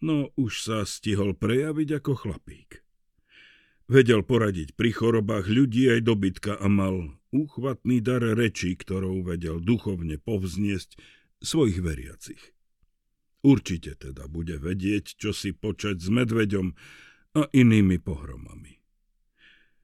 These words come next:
Mnohí videli vo večernej oblohe varovanie. Veštilo krv a nešťastie. A jednému sa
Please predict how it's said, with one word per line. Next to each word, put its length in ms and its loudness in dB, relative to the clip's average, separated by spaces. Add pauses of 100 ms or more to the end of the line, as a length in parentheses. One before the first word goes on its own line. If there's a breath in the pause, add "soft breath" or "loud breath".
(140)
Mnohí 400 6
videli 400 0
vo 160 -8
večernej 720 -2
oblohe 480 -2
varovanie. 640 -6 (800)
Veštilo 640 -6
krv 320 0
a 80 2
nešťastie. 800 -2 (1000 soft breath)
A 160 -6
jednému 560 4
sa 160 0